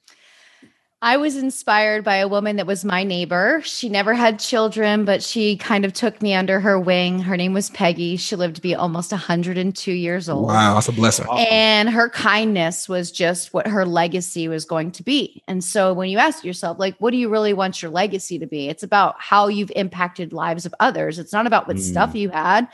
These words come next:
Speaker 2: Mm-hmm.
Speaker 1: It's not about how much money you have. It's not about any of that. So I reach out to every woman in sports, like, every, every time I see someone new in the fantasy sports, the sports betting space, like, have to D M them, have to reach out to them, have to get on FaceTime with them,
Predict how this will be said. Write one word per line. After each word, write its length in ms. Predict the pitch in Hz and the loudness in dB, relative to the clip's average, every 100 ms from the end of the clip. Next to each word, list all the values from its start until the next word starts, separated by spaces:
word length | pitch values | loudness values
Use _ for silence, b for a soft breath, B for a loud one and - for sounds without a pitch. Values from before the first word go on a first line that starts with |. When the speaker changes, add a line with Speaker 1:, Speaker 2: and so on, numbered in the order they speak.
| B | B
Speaker 2:
Mm-hmm. 180 | 120 123 | -2 0
Speaker 1:
It's 120 | 113 | 2
not 120 | 123 233 | 2 2
about 180 | 120 | 0
how 120 | 170 208 | 2 0
much 240 | 196 - | 0 -2
money 240 | 160 214 | -2 0
you 120 | 196 190 | 0 -2
have. 400 | 170 185 196 190 B B B | 0 2 2 -2 B B B
It's 160 | 196 208 | -12 0
not 140 | 247 | 0
about 180 | 262 240 - | 4 2 2
any 180 | 269 277 | 0 2
of 80 | |
that. 260 | 185 160 - | 0 -4 -8
So 380 | - 226 220 - | -2 0 0 0
I 80 | 226 | 0
reach 280 | 233 277 277 | 2 0 4
out 140 | 240 233 | 2 2
to 180 | - 214 | 0 2
every 480 | 220 208 269 262 | 2 0 -2 0
woman 480 | 247 208 196 190 190 | 0 2 2 0 -4
in 240 | - 190 196 | -4 -4 -4
sports, 580 | - 180 170 165 - | -4 -2 0 -2 -4
like, 160 | 196 180 | -6 -2
every, 400 | 185 190 233 233 B B B _ 214 240 | -4 -2 -2 -4 B B B _ -2 2
every 200 | 294 320 | 4 2
time 220 | 320 277 | 4 2
I 60 | |
see 180 | 285 262 | 2 -2
someone 240 | 247 226 214 | -2 -2 0
new 140 | 233 | 0
in 100 | 220 | 0
the 80 | 214 | 0
fantasy 420 | 233 202 214 220 | 2 0 0 -8
sports, 320 | - 208 202 | -4 -2 -2
the 120 | - | -6
sports 340 | 180 202 196 - | -8 -2 -2 -2
betting 240 | 175 170 | -4 -4
space, 300 | 175 156 - | -8 -8 -4
like, 180 | 175 180 B B B | -4 -6 B B B
have 280 | - 254 254 | 0 0 2
to 100 | 269 | -4
D 160 | 208 220 | -2 0
M 160 | 190 | 0
them, 160 | 190 185 | 0 0
have 260 | 185 226 247 | 2 0 0
to 100 | 254 | -6
reach 180 | 214 196 | -4 -2
out 100 | 170 | -2
to 40 | |
them, 120 | 165 | -2
have 260 | 170 214 - | -2 -2 -2
to 100 | 226 | -4
get 100 | 240 | -4
on 120 | 220 | -4
FaceTime 500 | 190 175 - 180 170 | -6 -10 -4 -4 -4
with 100 | 170 | -4
them, 240 | 170 170 | -2 -4